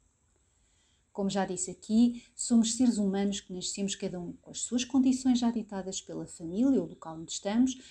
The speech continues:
e nos vamos formando, caminhando um trilho que será sempre único. Somos seres subjetivos que encaramos a vida consoante o olhar que foi sendo construído à medida que íamos experienciando várias situações.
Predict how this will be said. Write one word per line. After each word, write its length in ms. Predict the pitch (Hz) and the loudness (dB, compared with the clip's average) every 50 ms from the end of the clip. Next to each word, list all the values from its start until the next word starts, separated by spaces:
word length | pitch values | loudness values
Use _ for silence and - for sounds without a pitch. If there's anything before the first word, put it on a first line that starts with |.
| - _ - | -14 _ 0
e 60 | 302 | 0
nos 100 | 311 330 | 2 2
vamos 200 | 330 311 294 294 | 2 2 2 0
formando, 580 | - - - - 330 339 277 247 240 240 240 - - _ _ | -2 -6 -6 0 2 4 6 8 8 6 6 2 -6 _ _
caminhando 540 | - 196 196 190 180 175 180 190 196 190 | -6 -4 -2 -2 -2 -4 -4 -6 -8 -8
um 80 | 175 165 | -12 -14
trilho 280 | - - 202 202 196 202 | -12 -8 -8 -8 -8 -8
que 80 | - | -10
será 240 | - - - 165 147 - | -10 -10 -10 -14 -16 -16
sempre 520 | - - - - 226 226 233 233 - - - | -14 -14 -8 -4 -2 -2 -2 -4 -6 -12 -10
único. 420 | - 214 190 175 170 - - _ _ _ _ _ _ _ _ _ _ _ _ _ _ | -6 -6 -4 -4 -6 -10 -14 _ _ _ _ _ _ _ _ _ _ _ _ _ _
Somos 320 | - - - 214 208 202 - | -12 -2 2 2 2 2 2
seres 240 | - 226 214 220 | 0 0 0 0
subjetivos 720 | - - 175 - - 185 180 180 - - 285 381 - - - | -4 -8 -12 -10 -8 -8 -8 -8 -4 -2 0 0 0 -2 -6
que 100 | - 208 | -6 -8
encaramos 400 | 190 - 196 185 185 185 156 170 | -6 -6 -4 -4 -4 -4 -4 -4
a 60 | 185 | -6
vida 260 | 170 180 202 180 180 | -4 -4 -4 -4 -4
consoante 640 | 175 - - 196 190 - - - 202 202 196 196 - - | -6 -6 -10 -8 -8 -8 -6 -4 -2 -2 -2 -4 -6 -10
o 40 | 175 | -10
olhar 440 | 175 180 196 190 185 180 170 175 - _ | -6 -2 -2 0 0 0 -2 -4 -10 _
que 80 | - - | -20 -20
foi 200 | - - 190 180 | -16 -12 -12 -10
sendo 440 | - - - - 196 190 175 165 - | -8 -8 -6 -4 -4 -4 -4 -6 -10
construído 800 | - - 175 175 175 - - - - 170 165 180 208 247 262 247 | -12 -14 -12 -10 -10 -10 -12 -12 -14 -12 -6 0 2 2 2 2
à 140 | 196 170 165 | 0 -2 -4
medida 320 | 160 156 170 165 - 165 | -6 -10 -12 -12 -14 -14
que 160 | - - 175 | -14 -12 -12
íamos 180 | 165 165 160 170 | -12 -10 -10 -10
experienciando 720 | 170 160 - - - 175 175 170 - - - 170 165 165 | -12 -12 -12 -12 -12 -10 -10 -10 -10 -10 -10 -10 -10 -8
várias 260 | 165 160 160 160 165 | -10 -10 -10 -10 -10
situações. 960 | - - - - - - - 175 175 - - 226 240 254 320 359 - - - | -12 -12 -12 -14 -18 -16 -14 -8 -6 -2 0 2 2 2 2 0 -4 -8 -14